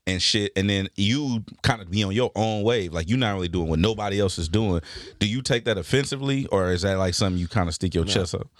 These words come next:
Speaker 2: I used to, like, I used to, like, people just, they ain't really get it. You feel me? Like, what I was on, like,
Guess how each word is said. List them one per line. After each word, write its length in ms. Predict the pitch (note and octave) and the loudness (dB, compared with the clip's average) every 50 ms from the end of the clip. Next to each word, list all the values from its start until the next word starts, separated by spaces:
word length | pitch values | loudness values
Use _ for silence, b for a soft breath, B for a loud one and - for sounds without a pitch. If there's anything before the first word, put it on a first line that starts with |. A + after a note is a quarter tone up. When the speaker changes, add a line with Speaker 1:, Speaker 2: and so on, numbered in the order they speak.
| _ | _
Speaker 2:
I 180 | - G2 G#2 G#2 | -6 -4 -4 -4
used 400 | G#2 G#2+ A#2 A#2+ A2+ - - - | -4 -4 -6 -6 -6 -6 -8 -8
to, 120 | - G2+ - A#2+ A2+ - | -10 -12 -12 -12 -6 -4
like, 200 | G2 G2 F#2+ - | -2 -2 -2 0
I 100 | B2+ C#3+ | -2 0
used 340 | D3 D3+ D3 C3+ - - - | 0 -2 -2 -4 -4 -6 -6
to, 40 | A#2 | -6
like, 240 | G#2+ G2+ G2+ - | -6 -6 -6 -6
people 280 | - - D3 B2+ B2 C3 | -6 -6 -4 -2 -2 -4
just, 460 | A#2 G#2+ A#2 A2+ G2+ F#2 - - - - _ _ - | -4 -2 -2 -2 -2 -2 -4 -6 -8 -12 _ _ -4
they 60 | B2+ | -2
ain't 200 | C#3 C#3 C#3 B2+ B2 B2 | 0 0 0 0 0 0
really 180 | B2+ A#2+ A2+ | 0 0 -2
get 260 | G2+ G2 A#2 C#3 D3 | -2 0 0 0 0
it. 200 | C3+ G#2 - - _ _ _ _ _ - | -2 -4 -8 -12 _ _ _ _ _ -16
You 100 | G#2+ A2 | -14 -10
feel 220 | - B2+ B2 A#2+ | -8 -6 -4 -4
me? 120 | A#2 A#2+ | -4 -4
Like, 260 | A#2 G2+ F2 D#2+ D#2 F2 | -6 -6 -6 -8 -6 -6
what 120 | G#2 G#2 | -4 -4
I 120 | A2 A2+ | -2 -2
was 180 | G#2+ G#2 G#2 G2 | -2 -4 -4 -4
on, 340 | A#2 A#2+ B2 B2 A#2+ A#2 G#2+ | -4 -2 -2 -2 -2 -4 -4
like, 200 | F#2+ F2 D#2 | -6 -6 -8